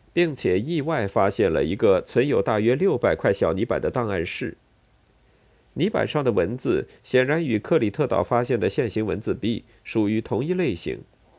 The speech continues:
破解这种文字所需的基本资料突然间增加了很多。当然，科研人员仍在继续致力于该文字的破译工作，但直到第二次世界大战以后，这些泥板的照片才得以发表。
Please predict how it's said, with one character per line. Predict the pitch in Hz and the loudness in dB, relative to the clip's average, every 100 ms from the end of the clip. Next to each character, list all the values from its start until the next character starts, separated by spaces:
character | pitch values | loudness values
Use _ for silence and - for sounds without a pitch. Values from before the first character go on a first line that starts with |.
| _ _ _ - | _ _ _ 0
破 | 139 113 | 2 4
解 | 92 92 | 4 2
这 | 147 | 0
种 | 104 | -2
文 | 82 92 | -2 -4
字 | 110 92 | -2 -2
所 | - 101 | 0 0
需 | - 120 | 0 -2
的 | 98 | -2
基 | 139 | -2
本 | 143 82 | -4 -4
资 | - 110 | -2 0
料 | 98 78 - _ | 2 0 -4 _
突 | - 180 | -2 2
然 | 107 98 | 2 2
间 | 113 104 | 0 0
增 | 120 117 | -2 -4
加 | 113 107 | -2 -2
了 | 101 | -2
很 | 80 82 - | -2 -4 -4
多。 | 107 110 - _ _ _ _ _ _ _ _ _ _ _ _ _ _ _ | -2 -2 -4 _ _ _ _ _ _ _ _ _ _ _ _ _ _ _
当 | - 220 | 0 2
然， | 143 87 - - | 2 2 0 -12
科 | - 196 | 0 4
研 | 185 131 | 4 2
人 | 117 | 0
员 | 107 90 95 | 2 2 2
仍 | 87 135 | -2 0
在 | 131 | 0
继 | 113 196 156 | 0 -2 -2
续 | - 113 | 0 0
致 | 135 | 0
力 | 101 85 | -2 -2
于 | 76 | 0
该 | 123 123 | 2 2
文 | 113 82 | 2 0
字 | 87 | 0
的 | 101 | -2
破 | - 160 | 0 0
译 | 95 76 | 0 -2
工 | 82 78 | -4 -4
作， | - - _ _ _ _ | -4 -4 _ _ _ _
但 | - 107 107 | 2 2 2
直 | 110 117 | 2 2
到 | 127 | 2
第 | 123 147 | 0 -2
二 | 147 | -2
次 | 104 110 | 0 -2
世 | - 120 | 0 -2
界 | 101 | 0
大 | 98 95 | 0 0
战 | 104 80 | -2 -2
以 | 55 - | -4 -4
后， | - 127 - _ _ | 0 0 -2 _ _
这 | - | -2
些 | 165 160 | 0 0
泥 | 113 156 | -2 0
板 | 107 95 | 0 0
的 | |
照 | 113 127 | 2 2
片 | 101 123 117 | 2 0 0
才 | 92 | -2
得 | 95 107 | 0 0
以 | 82 | 0
发 | - 117 | -2 -2
表。 | 120 - - | -2 -6 -8